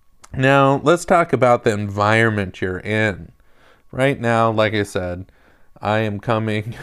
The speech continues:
<laughs> to you from our basement where we have our big T V, we have our, our Roku hooked up. Uh, funny enough, I know you're probably like, "Why isn't Andrea with you?"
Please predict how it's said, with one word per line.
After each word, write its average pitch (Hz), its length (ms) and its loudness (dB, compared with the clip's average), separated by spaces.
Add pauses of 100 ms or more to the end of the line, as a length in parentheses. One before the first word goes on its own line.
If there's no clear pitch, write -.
<laughs> 123 160 -14
to - 120 -2
you 113 280 0
from 110 500 0 (960)
our 117 160 4
basement 110 760 -2 (240)
where 107 180 2
we 113 160 2
have 110 260 0
our 110 100 2
big 107 260 -4
T 113 220 -4
V, 101 460 -6 (440)
we 104 160 -4
have 110 360 2
our, 101 500 2 (240)
our 101 440 -4 (220)
Roku 110 600 2
hooked 107 300 -4
up. 98 320 -4 (500)
Uh, 101 260 2
funny 156 340 2
enough, 107 460 0
I 110 120 2
know 110 140 0
you're 110 140 0
probably 104 360 -2
like, 95 240 -8
"Why 101 240 -2
isn't 147 300 0
Andrea 127 440 -2
with 95 240 -6
you?" 95 240 -10